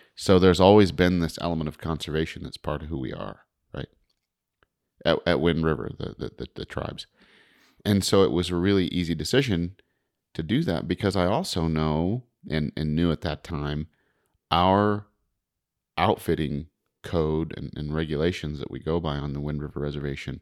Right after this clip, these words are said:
are also very conservation based. The tribes only put one permit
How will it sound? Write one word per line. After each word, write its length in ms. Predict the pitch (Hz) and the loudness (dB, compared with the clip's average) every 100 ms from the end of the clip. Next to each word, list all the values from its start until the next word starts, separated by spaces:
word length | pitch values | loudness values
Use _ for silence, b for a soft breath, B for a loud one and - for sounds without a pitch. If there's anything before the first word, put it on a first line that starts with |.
| _ _ - | _ _ -2
are 140 | 82 | 2
also 240 | 95 - | 2 0
very 160 | 76 87 | 0 0
conservation 720 | - 87 85 - 78 - - | 0 -6 -6 -6 -6 -6 -10
based. 340 | - - - _ _ b b b | -10 -12 -16 _ _ b b b
The 80 | - | -6
tribes 320 | - 90 92 | 0 0 0
only 180 | 78 73 | -2 -2
put 240 | - - | -6 -6
one 380 | 64 82 95 104 | -4 0 0 -2
permit 580 | - 95 90 71 - | 0 0 0 -2 -8